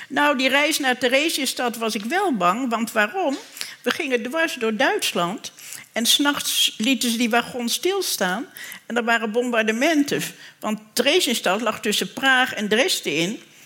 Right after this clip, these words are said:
En er waren zware bombardementen. Dus wij dachten, er valt een bom, bom op de trein en je bent weg.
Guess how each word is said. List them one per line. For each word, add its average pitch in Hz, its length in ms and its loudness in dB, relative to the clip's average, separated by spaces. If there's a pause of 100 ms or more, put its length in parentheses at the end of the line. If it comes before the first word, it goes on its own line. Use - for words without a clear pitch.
(120)
En 220 120 -2
er 220 60 0
waren 214 260 2
zware 240 380 0
bombardementen. 208 960 0 (420)
Dus 151 160 -2
wij 156 180 2
dachten, 143 380 -2
er 139 80 -4
valt 135 300 -4
een 139 160 -2
bom, 143 360 -2
bom 156 300 -2
op - 140 -6
de 147 120 -8
trein 151 340 0
en 151 100 -2
je 147 80 0
bent 139 180 -2
weg. 175 380 -4